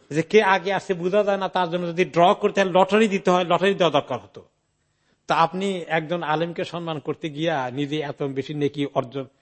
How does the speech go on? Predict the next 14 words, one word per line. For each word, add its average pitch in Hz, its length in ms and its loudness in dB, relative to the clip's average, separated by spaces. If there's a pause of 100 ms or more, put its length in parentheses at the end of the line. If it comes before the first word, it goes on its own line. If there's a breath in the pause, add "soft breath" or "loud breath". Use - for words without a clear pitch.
(200)
করার 139 180 4
সুযোগ 135 300 -6
থেকে 143 180 -6
বঞ্চিত 135 400 -6
হবেন, 123 440 -4 (680)
এটা 151 180 0
বেশি 147 180 -2
বুদ্ধিমানের 135 520 -4
কাজ 107 240 -8
না। 98 280 -14 (1700)
আবেগবশত 151 880 -2
সম্মান 143 420 -6
করে - 260 -6
করে, 131 500 -4